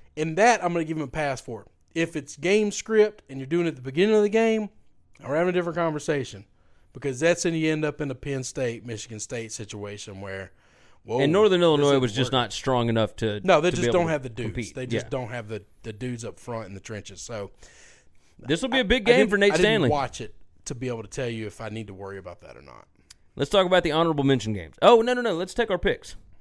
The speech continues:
Speaker 2: We gotta do a pick on this. Uh, look, I picked in the preseason Iowa State was gonna win this game outright.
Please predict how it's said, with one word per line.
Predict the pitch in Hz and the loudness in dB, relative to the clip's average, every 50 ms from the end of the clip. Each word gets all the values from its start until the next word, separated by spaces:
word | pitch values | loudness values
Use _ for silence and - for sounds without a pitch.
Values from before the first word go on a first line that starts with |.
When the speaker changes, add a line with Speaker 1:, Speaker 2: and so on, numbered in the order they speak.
| - - - - - - - | -20 -20 -20 -20 -20 -12 -8
Speaker 2:
We | - 147 | 0 2
gotta | 202 196 185 | 4 4 4
do | 180 185 175 | 4 4 2
a | |
pick | - - 185 - - | 4 2 0 -2 -2
on | 110 98 | -4 -6
this. | 90 76 - - - - _ - - _ _ _ _ - - | -8 -12 -18 -20 -20 -20 _ -20 -20 _ _ _ _ -2 0
Uh, | 120 131 127 127 127 123 123 120 - - _ - _ _ _ _ _ - | 2 4 4 4 4 2 2 0 -4 -10 _ -20 _ _ _ _ _ 0
look, | 147 139 123 - - | 2 2 2 2 4
I | 135 185 226 | 4 4 4
picked | - - 214 208 - 175 | 4 4 2 2 0 -2
in | 160 | -4
the | 135 117 | -4 -2
preseason | - 175 180 170 170 175 175 156 147 | 0 -2 -2 0 -2 -4 -4 -2 0
Iowa | 139 147 147 143 | 0 0 0 -2
State | 127 - 151 147 | 0 0 0 0
was | 139 131 | 0 -2
gonna | 120 131 120 | -2 -2 0
win | 120 131 139 | 0 0 0
this | 143 131 104 | -2 -2 -2
game | 113 135 131 123 | -2 -2 0 0
outright. | 123 123 117 123 135 147 139 | 0 0 0 2 0 0 0